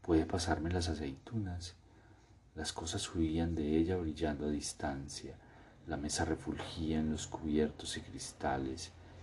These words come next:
Todos inclinaban las cabezas hacia los platos sonriendo. Ella exhausta de sonreír,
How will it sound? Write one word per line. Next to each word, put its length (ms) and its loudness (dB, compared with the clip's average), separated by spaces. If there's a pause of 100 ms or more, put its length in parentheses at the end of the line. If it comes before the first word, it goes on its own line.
(220)
Todos 400 4
inclinaban 640 0
las 200 -2
cabezas 500 0
hacia 200 -2
los 200 -6
platos 380 -4
sonriendo. 680 -2 (1040)
Ella 320 4
exhausta 640 2
de 140 6
sonreír, 680 -2